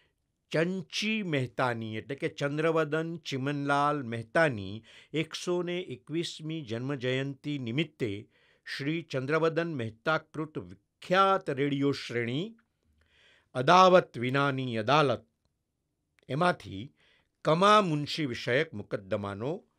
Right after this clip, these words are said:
શ્રાવ્ય પાઠ કરવામાં આવશે. કલાકારો છે મહેશ ચંપકલાલ, સુભાષ બ્રહ્મભટ્ટ, દીપ્તિ જોશી,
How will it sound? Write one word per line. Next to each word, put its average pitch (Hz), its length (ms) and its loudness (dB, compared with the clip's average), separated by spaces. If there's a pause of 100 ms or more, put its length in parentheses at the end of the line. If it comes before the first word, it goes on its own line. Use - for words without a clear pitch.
(140)
શ્રાવ્ય 117 420 -6
પાઠ 127 440 -2
કરવામાં 107 600 -2
આવશે. 120 420 -2 (840)
કલાકારો 135 520 6
છે 160 340 2 (1800)
મહેશ 117 300 -2
ચંપકલાલ, 139 720 0 (1300)
સુભાષ 113 540 -2
બ્રહ્મભટ્ટ, 113 760 -2 (1200)
દીપ્તિ 113 420 -6
જોશી, 117 600 -4